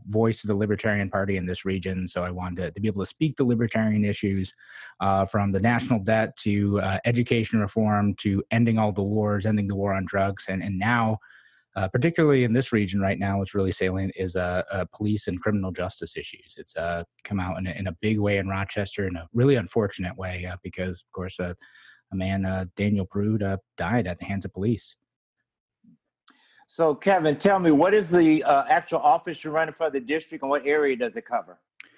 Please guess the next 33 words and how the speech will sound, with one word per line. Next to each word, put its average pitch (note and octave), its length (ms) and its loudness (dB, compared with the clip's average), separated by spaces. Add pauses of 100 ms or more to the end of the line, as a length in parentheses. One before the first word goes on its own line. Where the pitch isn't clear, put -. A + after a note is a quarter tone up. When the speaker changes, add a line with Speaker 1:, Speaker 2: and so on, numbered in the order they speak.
(260)
Speaker 1:
Yeah, F#3 120 4
sure. C#3 300 2
It's, A#2+ 220 2
uh, A#2+ 320 4
so A#2 500 2 (180)
<clears throat> - 800 -2
it's B2+ 360 2 (140)
U C#3+ 220 4
S D#3 100 2
House D3+ 200 2
of D3+ 60 2
Representatives, B2 640 4
New A#2+ 100 6
York C3+ 280 2
twenty-fifth C#3 640 2
Congressional B2+ 500 4
District. C#3 500 2 (260)
It C3 140 4
is, C3+ 520 4 (520)
uh, A#2 560 4 (140)
most D#3 560 4
of C#3+ 100 6
Monroe C#3 340 4
County, B2+ 340 4
New A#2+ 100 6
York. A#2+ 360 4
So, G2 320 2
uh, G2 200 2
the, G2+ 260 0 (140)
again, A2+ 240 4
the G#2+ 80 4
Rochester A2 540 0
region, G2+ 500 0